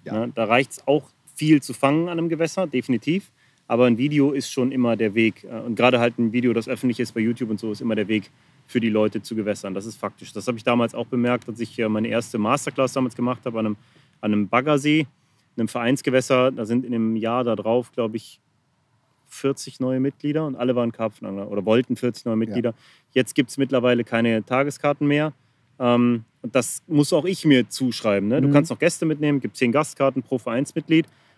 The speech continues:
Speaker 2: Aber in den Verein zu kommen, ist jetzt nicht gerade einfach. Die gucken, also die werden jetzt nicht googeln, ob du Karpfenangler bist oder nicht. Die machen das schon tatsächlich so nach dem Motto, „Hey, hör mal, ähm, haben wir überhaupt Kapazität?“ Aber der Verein ist natürlich dicht, ist ja
Speaker 1: Mhm.
Speaker 2: klar. Es sind mehr als genug Mitglieder drin.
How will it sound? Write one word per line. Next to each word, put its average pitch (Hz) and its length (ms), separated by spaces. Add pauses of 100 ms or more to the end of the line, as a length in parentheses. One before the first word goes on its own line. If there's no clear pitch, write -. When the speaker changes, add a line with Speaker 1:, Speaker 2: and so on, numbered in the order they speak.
Speaker 2:
Aber 123 160
in 131 60
den 131 80
Verein 120 240
zu 135 120
kommen, 147 240
ist 135 100
jetzt 131 140
nicht 135 140
gerade 110 200
einfach. 131 480 (240)
Die 107 40
gucken, 165 320
also 113 180
die 104 140
werden 123 140
jetzt 113 180
nicht 123 120
googeln, 127 240
ob 107 100
du - 80
Karpfenangler 123 460
bist 107 160
oder 113 100
nicht. 123 240
Die 110 60
machen 107 180
das 123 120
schon 127 120
tatsächlich 120 400
so 127 100
nach 117 140
dem 120 140
Motto, 117 220
„Hey, 117 180 (340)
hör 127 100
mal, 120 180
ähm, 113 420
haben 123 120
wir 127 80
überhaupt 113 240 (180)
Kapazität?“ 117 540
Aber 104 120
der 101 80
Verein 110 200
ist - 80
natürlich 123 260
dicht, - 260
ist 110 100
ja 123 80
Speaker 1:
Mhm. - 40
Speaker 2:
klar. 120 220 (380)
Es - 100
sind 113 140
mehr 117 120
als 117 120
genug 117 200
Mitglieder 98 340
drin. 92 260